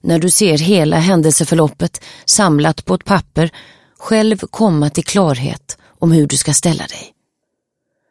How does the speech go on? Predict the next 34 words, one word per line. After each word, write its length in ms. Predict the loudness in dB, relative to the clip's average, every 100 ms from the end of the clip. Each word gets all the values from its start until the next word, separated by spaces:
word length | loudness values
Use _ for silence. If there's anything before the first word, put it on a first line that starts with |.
| _ -2
Du 140 | 2
menar 360 | 2 2 0 -4
alltså 460 | -6 -6 -6 -6
att 140 | -6 0
jag 120 | 2
måste 260 | 2 0 -2
själv 360 | 0 0 0
förstå 580 | -4 -6 0 0 0 -4 _ _ _
hur 140 | 2
jag 140 | 2 2
ska 140 | 0
bete 320 | -2 0 -2
mig? 300 | -2 -8 -14 -20 _ _ _
Just 460 | 0 2 2 0 0
så. 420 | 0 2 0 -2 _ _ _ _ _ _ _ _
Jag 220 | 0 0
kan 300 | 0 0 2
inte 220 | 2 2 0
skriva. 500 | 0 0 0 -4 -16 _ _ _ _ _ _ _ -14
Prat. 680 | -10 -10 -10 -20 _ -20 -20 _ _ -20
Alla 360 | -4 0 0 0
människor 480 | 0 0 -2 -6 -6
kan. 320 | -6 -6 -8 -14 _ _ _ _ _ _
Det 80 | -2
är 40 |
bara 260 | 2 2 2
att 60 | 0
sätta 320 | 0 -2 -4
igång. 420 | 0 0 0 -4 _ _ _ _ _ _ _ _ _ _ _ _ _
Han 220 | -2 2
mumlade 500 | 2 2 0 -2 -4
något 320 | -2 -2 -2 -2
mellan 280 | 0 0
läpparna. 500 | -2 -4 -8 -10 -12